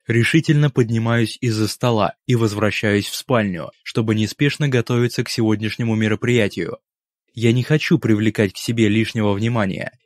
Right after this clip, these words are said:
и поэтому мой выбор пал на прямое платье до колен нежно-голубого цвета,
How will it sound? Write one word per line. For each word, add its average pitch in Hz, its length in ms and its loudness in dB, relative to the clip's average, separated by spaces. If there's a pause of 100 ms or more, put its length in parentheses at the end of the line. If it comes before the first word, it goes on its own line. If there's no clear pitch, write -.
и 117 100 -2
поэтому 107 460 2
мой 107 220 2
выбор 107 400 0
пал 135 280 0
на 131 120 -2
прямое 123 380 -2
платье 120 440 0
до 110 120 0
колен 107 520 0
нежно-голубого 101 840 -2
цвета, 98 500 -4